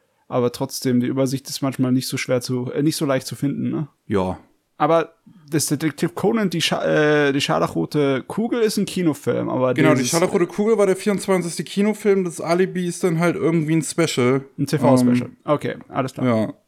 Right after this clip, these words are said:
Speaker 2: Aber das, das gehört halt irgendwie zum Kinofilm dazu. Und ich glaub, das ging aber dann auch, das hat, glaub ich, auch die Länge von einem Kinofilm, wenn ich mich jetzt nicht täusche.
Speaker 1: Ja, ja, ja, so, so ein sch-, abendfüllender Spielfilm.
Speaker 2: Ja.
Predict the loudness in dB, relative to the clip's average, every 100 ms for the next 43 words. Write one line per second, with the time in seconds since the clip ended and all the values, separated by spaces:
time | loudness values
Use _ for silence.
0 | _ _ -4 -2 -2 -4 -4 -4 0 0
1 | 2 0 0 0 0 -4 -6 -2 0 0
2 | 2 2 2 -2 -4 -2 -2 -2 -2 -2
3 | -2 -6 -6 -4 0 2 2 0 0 -2
4 | -2 -8 -8 -6 -2 -2 -2 -4 -4 -2
5 | 0 2 2 0 -2 -2 -2 -2 -2 0
6 | 0 2 2 0 -2 -4 -6 -8 -8 -4
7 | -2 -2 -4 -8 _ _ _ -20 _ -2
8 | 0 2 0 2 2 2 2 2 0 -2
9 | -8 -2 0 0 -2 0 0 -2 -6 -12
10 | -12 -14 -18 _ _ -6 -4 -6